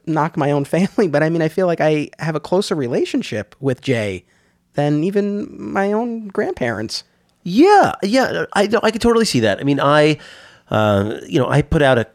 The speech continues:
Speaker 2: collection of my So Buttons comics, uh, you know, a couple of years ago,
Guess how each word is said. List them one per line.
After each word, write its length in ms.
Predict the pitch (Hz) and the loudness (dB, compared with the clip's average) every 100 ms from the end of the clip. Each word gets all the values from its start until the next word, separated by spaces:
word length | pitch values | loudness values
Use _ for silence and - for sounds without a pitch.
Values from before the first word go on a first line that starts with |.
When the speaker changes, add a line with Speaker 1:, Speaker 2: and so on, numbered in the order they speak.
| - | -10
Speaker 2:
collection 800 | - 113 131 143 - 120 110 - | -2 2 2 2 0 0 0 -2
of 120 | - 110 | -4 0
my 140 | 117 | 0
So 180 | 104 120 | 2 0
Buttons 320 | 107 - 110 | 0 -4 -6
comics, 640 | - 110 101 101 - - - | -4 -2 -2 -4 -4 -6 -6
uh, 60 | 104 | -8
you 140 | 127 | -4
know, 100 | 95 | -6
a 60 | 117 | -6
couple 260 | - - | -8 -4
of 60 | 131 | -2
years 340 | 147 208 226 | 0 0 0
ago, 440 | 131 104 92 87 | -2 0 0 -2